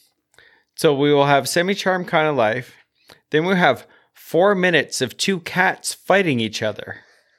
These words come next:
followed by three and a half minutes of someone open-mouthed chewing. And then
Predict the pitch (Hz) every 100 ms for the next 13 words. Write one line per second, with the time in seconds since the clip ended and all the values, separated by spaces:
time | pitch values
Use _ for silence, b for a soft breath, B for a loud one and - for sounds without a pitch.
0 | b _ _ _ _ b b b _ 147
1 | 156 165 143 135 - 185 196 165 156 156
2 | 143 143 143 - B B B 135 123 170
3 | 156 147 - 156 175 170 151 143 139 -
4 | - - 180 156 107 82 - _ _ _
5 | - - _ _ _ _ _ _ _ _
6 | - - _ _ _ _ _ _ _ _
7 | _ _ - b b b _ - 151 151
8 | 165 165 165 160 160 156